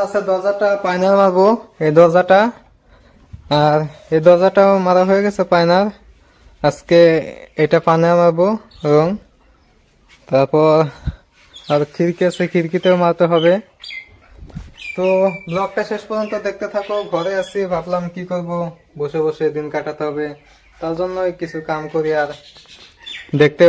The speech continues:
ভালো দেখা যাবে পায়না মারার পর। ভিতর থেকে দেখাচ্ছি। দেখো, এই পিঠে মারা হয়নি, অত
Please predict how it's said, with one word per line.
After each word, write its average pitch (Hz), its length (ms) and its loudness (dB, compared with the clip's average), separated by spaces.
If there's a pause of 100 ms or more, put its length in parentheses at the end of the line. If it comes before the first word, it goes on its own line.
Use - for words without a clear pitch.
ভালো 156 220 4
দেখা 165 260 2
যাবে 151 200 4 (240)
পায়না 143 200 4 (120)
মারার 147 260 4
পর। 139 140 2 (1400)
ভিতর 139 300 4
থেকে 170 160 4 (100)
দেখাচ্ছি। 160 440 -2 (1600)
দেখো, 139 260 2 (1040)
এই 143 120 0
পিঠে 160 340 0
মারা 151 240 2
হয়নি, 160 300 0 (420)
অত 139 120 -4